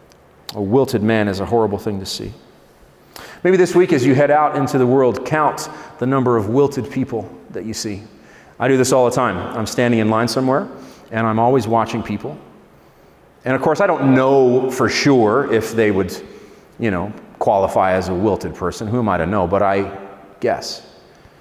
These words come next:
I look at their countenance, I look at their face, I look at the way they carry themselves. If they're talking with somebody, I listen to the way that they converse. You can almost always tell when something is broken in somebody by reading those cues. Maybe this week,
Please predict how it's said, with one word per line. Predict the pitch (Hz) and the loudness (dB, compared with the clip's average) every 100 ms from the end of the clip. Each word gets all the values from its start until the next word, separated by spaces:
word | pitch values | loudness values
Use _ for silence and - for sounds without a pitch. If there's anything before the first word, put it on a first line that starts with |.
| _ _ - | _ _ -6
I | |
look | 120 135 | 0 2
at | |
their | 131 | 2
countenance, | 123 131 127 95 123 | 0 -2 -2 -2 -2
I | |
look | 123 | -2
at | 117 | -2
their | 117 | -4
face, | - 120 101 | -2 -2 -2
I | 120 | -4
look | 113 | -4
at | |
the | 113 | -2
way | 113 | 0
they | 113 | 0
carry | 113 139 117 | 0 -2 -2
themselves. | 104 - - - - - - _ _ _ - - - | -6 -10 -12 -14 -20 -20 -20 _ _ _ -20 -20 -12
If | 107 | -4
they're | 123 | -2
talking | 113 139 139 135 | 0 0 0 0
with | 123 | 0
somebody, | - 127 110 107 | 0 0 2 2
I | |
listen | 120 - 113 | 0 -2 -4
to | 113 | -2
the | 113 | 0
way | 113 | 0
that | 107 113 | 0 -4
they | 110 | -4
converse. | 117 101 117 123 - - - - - _ _ _ _ _ - | -4 -4 -4 -6 -10 -20 -20 -20 -20 _ _ _ _ _ -20
You | - | -8
can | 127 | -2
almost | 143 143 127 - - | 0 2 0 -2 0
always | 143 160 147 123 | 2 4 2 0
tell | - 151 131 | 2 2 2
when | 120 | 2
something | 156 135 139 | 0 2 2
is | 117 | 0
broken | 95 147 151 147 120 | 0 0 2 0 -2
in | 113 | -2
somebody | 139 123 110 101 101 - - - - - _ | -2 0 -2 -4 -10 -16 -20 -20 -20 -20 _
by | 107 | 0
reading | 117 123 120 117 | 2 4 4 2
those | 113 117 110 - - - - | 2 0 -2 -8 -12 -16 -8
cues. | 127 101 113 | -4 -4 -2
Maybe | 156 156 | 2 4
this | 147 - | 4 2
week, | 151 113 - | 0 0 -6